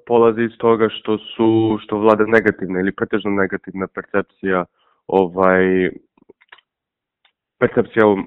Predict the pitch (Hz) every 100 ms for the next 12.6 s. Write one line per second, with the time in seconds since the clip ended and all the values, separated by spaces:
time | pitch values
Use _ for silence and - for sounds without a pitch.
0 | - - 117 107 98 95 110 123 135 143
1 | 135 _ _ _ _ _ 101 101 107 110
2 | 113 110 - 107 98 95 98 98 98 98
3 | 95 92 - 95 92 90 110 113 107 -
4 | - - - 101 - 107 104 104 92 98
5 | 95 95 95 85 - _ _ - 104 98
6 | 98 - 98 90 95 - 123 123 117 113
7 | - 113 110 104 104 101 104 104 98 95
8 | 98 - 98 95 98 - - - 101 -
9 | 95 _ 101 - - 104 104 101 - 101
10 | - 101 98 - 98 98 - 98 - 90
11 | 95 87 - - - - - 98 98 95
12 | 101 - 101 92 -